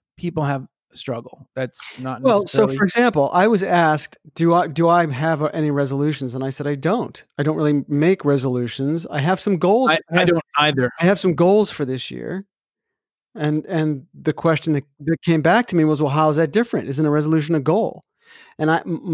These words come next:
Speaker 2: my, again, I'm speaking sort of broadly. I mean, I think all resolutions are goals, but I don't think all goals are resolutions.
Speaker 1: Yeah, again, this is a, this is a le-,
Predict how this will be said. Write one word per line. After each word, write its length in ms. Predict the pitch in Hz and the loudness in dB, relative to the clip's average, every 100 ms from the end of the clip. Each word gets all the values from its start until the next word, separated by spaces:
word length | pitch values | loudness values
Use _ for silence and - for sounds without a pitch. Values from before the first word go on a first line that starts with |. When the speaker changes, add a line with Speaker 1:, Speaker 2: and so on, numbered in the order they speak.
| 156 | 0
Speaker 2:
my, 240 | 156 151 135 _ _ _ _ _ | 2 2 -2 _ _ _ _ _
again, 260 | 139 135 175 | -4 0 0
I'm 100 | 147 | 0
speaking 300 | - 160 143 | -2 -2 -2
sort 160 | 139 131 | -4 -6
of 80 | 117 | -2
broadly. 540 | 139 196 180 127 135 | 2 2 2 -2 -4
I 40 | |
mean, 160 | 156 151 | -2 -2
I 100 | 160 | -2
think 200 | 151 196 - | -2 -4 -2
all 280 | 160 175 214 | 2 4 4
resolutions 560 | 185 160 156 156 151 135 | 4 2 2 0 -2 -4
are 60 | |
goals, 320 | 123 147 175 127 | -2 2 2 2
but 120 | 135 | 0
I 60 | |
don't 140 | 147 147 | 0 0
think 140 | 139 | -2
all 100 | 135 | -2
goals 300 | 131 131 131 | -2 0 0
are 40 | 127 | -2
resolutions. 800 | 120 117 117 156 - - - - | -4 -4 -4 -2 -4 -8 -16 -12
Speaker 1:
Yeah, 200 | 320 226 | -2 -2
again, 280 | 131 226 214 | 0 0 2
this 160 | 196 202 | 2 -2
is 120 | 190 | 0
a, 180 | 196 147 | 0 0
this 120 | 180 | -4
is 120 | 202 196 | -4 -2
a 80 | |
le-, 280 | 160 156 165 | 0 0 -4